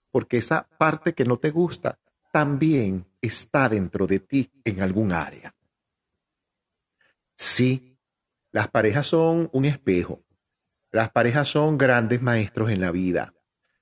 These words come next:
Las parejas, ¿y cómo eres tú como pareja? O sea, ¿cómo eres? ¿Cómo eres? ¿Cómo eres?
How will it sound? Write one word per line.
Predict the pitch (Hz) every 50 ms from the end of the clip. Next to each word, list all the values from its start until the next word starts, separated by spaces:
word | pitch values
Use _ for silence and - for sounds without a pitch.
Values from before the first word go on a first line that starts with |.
| _ _
Las | - 120 120 117 -
parejas, | - 131 127 131 139 135 135 170 160 - - -
¿y | 135 -
cómo | - 123 123 135 143 143
eres | 147 170 156 -
tú | - 156
como | - 170 165 165 165
pareja? | - 131 117 143 196 262 233 160 107 78 - _
O | _ _ _ _ _ _ _ _ _ _ _ _ _ _ _ _ _ _ _ _ _ _ _ _ _ _ _ _ _ -
sea, | 104 95
¿cómo | - 147 151 165 214 240 202
eres? | 170 156 139 113 107 98 95 - - - _ _ _ _ _ _ _ _ _ _ _ _ _ _ _ _ -
¿Cómo | 143 151 170 185 139 175
eres? | 170 151 139 123 117 107 104 -
¿Cómo | - - 151 160 160 147
eres? | 135 120 107 98 98 - -